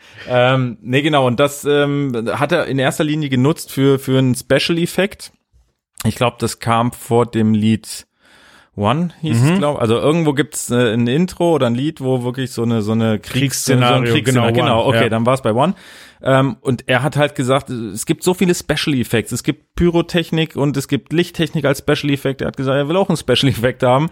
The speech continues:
Speaker 2: Mhm.
Speaker 1: Ähm, und, ähm, deswegen wurden die halt eingesetzt, wirklich im Endeffekt nur für dieses eine Intro. Und ich hab das, äh, wie gesagt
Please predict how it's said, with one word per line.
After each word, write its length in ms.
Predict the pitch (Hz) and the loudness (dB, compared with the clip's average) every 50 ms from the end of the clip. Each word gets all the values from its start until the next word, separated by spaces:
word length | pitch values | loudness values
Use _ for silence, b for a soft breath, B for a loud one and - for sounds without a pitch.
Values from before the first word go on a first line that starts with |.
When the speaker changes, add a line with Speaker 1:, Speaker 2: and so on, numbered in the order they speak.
| - - | 0 0
Speaker 2:
Mhm. 300 | 127 123 123 147 165 151 - | 2 4 4 4 2 0 0
Speaker 1:
Ähm, 440 | - 131 135 135 135 139 135 123 117 | 2 2 4 4 4 2 0 -2 -2
und, 500 | - 127 135 139 139 139 135 135 - - | -2 0 2 2 2 2 0 -2 -4 -2
ähm, 500 | 117 127 131 135 135 135 135 135 120 - - | 0 2 2 4 4 4 4 2 0 0 0
deswegen 520 | 135 135 131 - 139 143 143 147 143 131 | -2 -2 0 0 -2 -2 0 -2 -2 -2
wurden 260 | 131 135 135 127 131 117 | -2 -2 0 0 -2 -2
die 160 | 127 147 151 | -2 0 0
halt 160 | 160 156 147 | 0 0 0
eingesetzt, 480 | - 127 143 147 147 143 147 147 - - | -2 -2 -2 0 0 -2 -2 -2 -2 -2
wirklich 300 | 147 - - 147 - - | -2 -2 -4 -6 -4 -2
im 80 | 127 | -2
Endeffekt 340 | 127 139 151 - - 139 127 | -2 -2 -2 -2 -2 -2 0
nur 160 | 151 156 175 | 2 2 2
für 140 | - - 156 | 2 0 0
dieses 260 | 151 156 151 147 - | 0 0 0 0 -2
eine 240 | - 110 127 135 123 | -2 0 0 0 2
Intro. 500 | 123 180 190 - - - 127 143 175 185 B B B B B B B B B B B - | 2 2 0 0 -2 0 2 2 2 0 B B B B B B B B B B B 0
Und 340 | 135 135 131 135 131 131 | 2 2 4 2 2 -2
ich 180 | - - - - | -4 -6 -4 -4
hab 160 | 139 - - | -4 -4 -2
das, 320 | - 143 135 135 - - 104 | 0 -2 0 -2 -4 -4 -4
äh, 180 | 120 127 120 | -2 -2 -2
wie 80 | 127 127 | -2 -2
gesagt 440 | 131 117 123 - - - - - | 0 0 0 -2 -2 -6 -20 -20